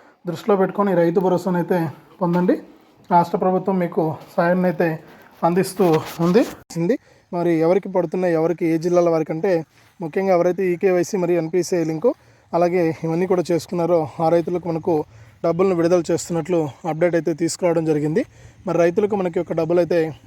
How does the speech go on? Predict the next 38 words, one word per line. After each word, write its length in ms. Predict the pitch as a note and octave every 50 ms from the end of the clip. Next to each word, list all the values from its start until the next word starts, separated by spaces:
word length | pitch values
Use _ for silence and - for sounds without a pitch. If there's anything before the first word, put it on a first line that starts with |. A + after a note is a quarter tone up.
| - -
ఈ 100 | F3 E3+
విధంగా 280 | F3 F#3 F3 F3+ F3+ F3+
ఉన్నటువంటి 380 | E3+ E3 D#3+ D#3 F3 E3 D#3 E3
రైతులకు 340 | D#3+ D#3+ E3 E3+ D#3+ E3+
మాత్రమే 360 | E3 E3 D3+ D#3+ E3 E3 D#3+ D3
జమ 180 | D#3 D3+ D#3
అవుతాయి. 260 | D#3 D3+ - G#3+ B3+ - - - - - - - -
ఒకసారి 280 | F3 - - F3+ E3+ E3+
మీరు 160 | E3+ E3+ D#3+
బ్యాంక్ 360 | D#3+ D#3 D#3+ E3 E3 F#3+ -
ఖాతాలు 260 | F#3 E3 E3+ E3+ E3 C3+ E3+
చెక్ 180 | D3+ - -
చేసుకుని 360 | E3 D3+ - - - E3 D#3 D#3 - _ - - - - _ -
ఈ 20 |
డబ్బులు 280 | E3+ E3 E3 D#3+ F#3+ G3+
మీకు 220 | F#3+ F3+ D#3+ F#3
వస్తాయా 320 | E3 D3+ - F#3+ F#3 F3 F3
రావా 220 | E3+ E3 E3 E3
అనే 120 | E3 E3+ D#3+
విషయాన్ని 360 | D#3 D3 - F#3+ E3+ E3 E3
అయితే 160 | D#3+ D#3 F3
తెలుసుకోండి. 640 | D3 E3+ D#3 D#3 D#3 - - F3 D#3 D#3 G#3 D#4 - _ _ - _ - - -
ఇప్పటికే, 520 | F#3 E3 F3 F3 F3 E3 G3+ F3+ D#3+ D#3 D3 - - - F3+ F#3
ఆ, 140 | E3 D#3+
రాష్ట్ర 280 | D#3 D#3+ D#3 D#3 - G3
ప్రభుత్వం 440 | F3+ F#3+ F3 F3 E3 E3+ F3 E3 D3+ -
చాలా 140 | E3 D#3 E3
క్లారిటీగా 600 | - - E3 E3 E3 E3+ G3+ F#3+ F3 F#3 E3 D3+ D3+ _ _ - - - _ -
మనకు 220 | E3 D#3+ D3+ E3+
అప్‌డేట్స్ 320 | D#3 D3+ F3 F3+ D#3 - F#3
అయితే 200 | E3+ D#3+ F3 D#3
ఇస్తూ 260 | C#3 - - - F3
ఉంది. 260 | D#3+ D#3+ E3 A3 C#4+ - - - G#3+ -
రైతుల 240 | D#3+ D#3 D3+ E3 D#3+
ఖాతాల్లోకి 680 | - E3 D#3 D3+ - E3 D#3+ D#3+ D3+ - F#3+ E3 D#3 - _ _ _ _ _ _ -
డబ్బులను 280 | D#3+ E3 D#3+ F3 F3+ E3
ఎలా 180 | D#3+ E3 E3+
జమ 200 | E3 D#3 D#3+ D#3